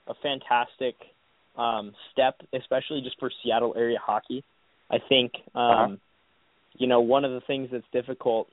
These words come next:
Speaker 1: that, you know, there's just not, it's hard to, for, you know, younger kids who are, you know, trying out new sports when they're younger, their parents are,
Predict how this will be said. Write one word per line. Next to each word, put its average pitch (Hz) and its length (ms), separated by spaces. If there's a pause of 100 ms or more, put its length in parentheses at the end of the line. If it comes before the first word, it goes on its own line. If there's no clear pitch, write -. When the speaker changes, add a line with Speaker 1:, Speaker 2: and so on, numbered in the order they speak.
Speaker 1:
that, 113 200 (300)
you 127 100
know, 110 140
there's 123 200
just 156 180
not, 143 240 (460)
it's 127 120
hard 165 360 (100)
to, 135 340 (200)
for, 120 340
you 117 120
know, 110 100
younger 131 420 (100)
kids 123 300
who 120 160
are, 107 220 (560)
you - 80
know, 98 260
trying 151 240
out 135 160
new 139 180
sports 131 340
when 131 60
they're 117 80
younger, 117 280
their 110 120
parents 131 360
are, 107 240